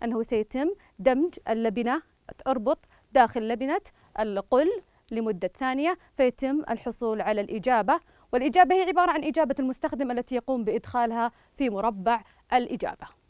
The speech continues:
طيب، كيف سيكون شكل المحادثة مع كائن القط؟ رأينا أنه سيكون بهذه الطريقة، هذا شكل المحادثة.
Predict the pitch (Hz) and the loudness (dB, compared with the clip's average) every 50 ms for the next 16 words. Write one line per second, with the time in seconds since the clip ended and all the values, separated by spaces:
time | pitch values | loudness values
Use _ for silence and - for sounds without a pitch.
0 | _ _ _ _ _ _ _ _ _ _ _ _ _ _ _ _ _ _ _ _ | _ _ _ _ _ _ _ _ _ _ _ _ _ _ _ _ _ _ _ _
1 | _ _ _ _ _ _ _ _ _ _ _ _ _ - 277 262 240 - 427 453 | _ _ _ _ _ _ _ _ _ _ _ _ _ 0 2 2 2 2 2 2
2 | 349 392 - 349 320 - - 294 269 - 285 - 269 262 254 247 - 247 226 196 | 2 2 2 2 2 2 2 -2 -2 -2 -2 -2 -2 -2 -2 -2 0 0 0 0
3 | 214 240 220 220 190 220 - 277 262 269 277 277 269 - 381 427 - _ - 403 | -2 -4 -4 -4 -4 -4 -2 -2 -2 -2 -2 -4 -2 0 0 0 -2 _ -16 -20
4 | - _ - - - - 294 285 277 269 285 302 294 285 - - - 247 240 247 | -20 _ -6 -2 0 0 2 2 2 0 0 -2 -4 -8 -10 -6 -4 -2 -2 -2
5 | 233 226 - - 226 220 - 240 220 196 240 240 220 208 208 208 - 226 208 214 | -2 -4 -4 -4 -4 -4 -2 -4 -4 -4 -4 -4 -4 -4 -4 -4 -4 -2 -2 -2
6 | 214 - 277 359 415 - _ _ _ _ _ _ _ _ _ _ _ _ _ _ | -2 -2 -2 -4 -4 -4 _ _ _ _ _ _ _ _ _ _ _ _ _ _
7 | _ _ _ _ _ _ - 196 185 185 - - 220 - 190 180 190 202 - 240 | _ _ _ _ _ _ -10 -8 -8 -8 -10 -12 -14 -14 -12 -12 -12 -8 -6 -4
8 | 226 190 190 190 - 311 392 | -4 -4 -4 -4 -4 -6 -6